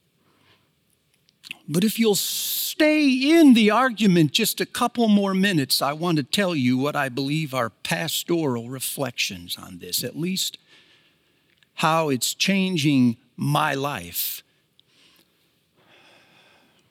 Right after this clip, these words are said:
The last part of this that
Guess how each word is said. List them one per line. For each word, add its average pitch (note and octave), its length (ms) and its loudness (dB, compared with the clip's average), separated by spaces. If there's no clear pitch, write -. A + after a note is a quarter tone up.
The F3+ 320 0
last G#3 460 0
part F3+ 300 -2
of G#2+ 140 -6
this A#2 340 -4
that C#3+ 260 -4